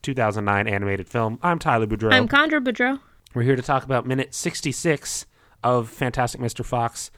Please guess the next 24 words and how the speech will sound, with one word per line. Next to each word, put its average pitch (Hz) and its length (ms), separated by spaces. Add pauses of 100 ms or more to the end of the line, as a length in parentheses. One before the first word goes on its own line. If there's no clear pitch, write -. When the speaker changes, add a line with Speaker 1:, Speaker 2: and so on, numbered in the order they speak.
(280)
Speaker 1:
which 123 220
begins 139 400
with 147 440
a 110 80
motorcycle 135 600
going 127 280
through 123 180
a 113 60
tunnel, 131 400 (680)
and 117 100
it 113 120
ends 117 240
with - 380
Kylie, 113 420
Fox, 104 400
and 98 100
Ash, 95 460 (500)
uh, 90 160
about 104 300
to 110 80
break 101 260
into 98 260 (220)
Bean 98 260
Annex. 95 580